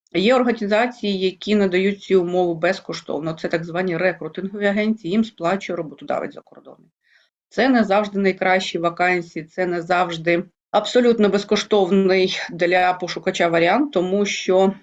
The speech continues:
агенція може надавати свої послуги безкоштовно, але аплікант має сплатити там за візу, за дорогу і такі інші витрати все одно понести.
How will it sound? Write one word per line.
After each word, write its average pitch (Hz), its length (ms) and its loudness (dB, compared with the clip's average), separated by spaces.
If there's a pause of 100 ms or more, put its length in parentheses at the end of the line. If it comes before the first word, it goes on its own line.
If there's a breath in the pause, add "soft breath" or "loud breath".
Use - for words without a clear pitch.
(140)
агенція 208 520 2
може 196 280 2
надавати 180 520 0
свої 170 280 0
послуги 170 520 -10
безкоштовно, 180 840 -6
але 185 320 -2
аплікант 196 560 -6
має 175 200 0
сплатити 170 520 -12
там 143 120 -14 (140)
за 220 140 0
візу, 190 420 -10
за 196 300 0 (260)
дорогу 190 460 2
і 175 40 -12
такі - 380 -6
інші 185 220 -4
витрати 170 540 -4 (160)
все 180 220 -2
одно 165 240 -2
понести. 143 440 -8